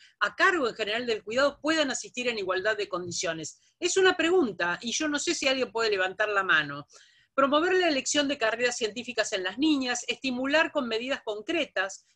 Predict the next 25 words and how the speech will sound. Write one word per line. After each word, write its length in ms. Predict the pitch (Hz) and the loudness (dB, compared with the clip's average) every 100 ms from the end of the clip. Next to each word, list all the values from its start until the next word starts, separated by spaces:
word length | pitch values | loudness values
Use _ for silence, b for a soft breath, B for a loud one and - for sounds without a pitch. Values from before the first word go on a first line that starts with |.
| _ | _
becas, 440 | 190 285 - 226 | 0 0 0 -4
proyectos 460 | - 190 247 - 240 | -4 -6 -6 -6 -6
de 60 | |
investigación, 800 | 208 180 175 190 196 - 294 262 b b _ | -6 -6 -6 -4 -2 0 2 0 b b _
la 180 | 220 214 | 0 2
participación 680 | 220 208 233 208 202 262 262 | 0 -2 -10 -4 -2 0 -2
de 80 | |
mujeres 380 | 233 226 233 220 | -4 -4 -2 -2
jóvenes 460 | - 233 226 196 - | -2 -4 -4 -6 -8
en 120 | 190 | -8
ciencia, 680 | 202 349 285 233 - 226 233 _ _ _ _ _ _ _ b b b _ | 0 2 2 0 -2 -2 -2 _ _ _ _ _ _ _ b b b _
promover 480 | 262 262 285 320 320 | 2 4 6 4 4
de 100 | 285 | 2
manera 400 | 240 247 269 262 | 0 0 0 2
particular 600 | 220 220 185 208 247 254 | 0 -2 -6 -2 0 -2
el 80 | 220 | -4
ingreso 380 | 208 247 262 | -6 -6 -6
y 60 | 247 | -4
desarrollo 480 | 202 208 202 226 240 | -4 -4 -4 -2 -4
de 80 | 202 | -4
mujeres 460 | 190 - 262 254 | -6 -4 -2 -2
en 160 | 202 196 | -4 0
áreas 240 | 226 220 - | 0 -2 -6
poco 240 | 254 240 | -6 -6
feminizadas, 760 | 220 190 185 190 - 294 294 | -8 -8 -6 -4 2 4 4